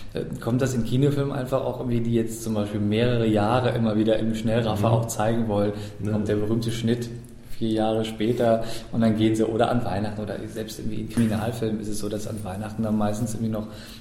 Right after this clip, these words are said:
Speaker 1: wie Clint Eastwood gibt's auch so ein Ding, da, da rettet er irgendwie so ein, wie heißt denn das, nicht aus Mangel an Beweisen, sondern ein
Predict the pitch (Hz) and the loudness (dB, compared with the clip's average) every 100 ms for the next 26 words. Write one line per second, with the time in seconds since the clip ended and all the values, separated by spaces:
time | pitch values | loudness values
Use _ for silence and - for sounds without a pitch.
0 | - - - 101 - 101 101 107 - - | -8 -6 -6 -8 -8 -6 -6 -8 -8 -10
1 | - 85 - 92 - - 90 90 90 90 | -10 -8 -6 -6 -6 -8 -8 -10 -10 -10
2 | 90 92 92 90 98 95 98 98 95 98 | -10 -10 -8 -6 -6 -6 -6 -6 -6 -6
3 | 98 95 95 98 - - - - - - | -8 -8 -8 -8 -6 -6 -8 -10 -12 -14
4 | - - 120 101 98 113 101 101 101 98 | -18 -14 -12 -12 -6 -4 -4 -4 -6 -4
5 | 104 101 95 92 85 85 107 123 107 104 | -4 -6 -8 -10 -10 -8 -6 -4 -4 -4
6 | 101 101 95 95 92 | -6 -8 -10 -10 -12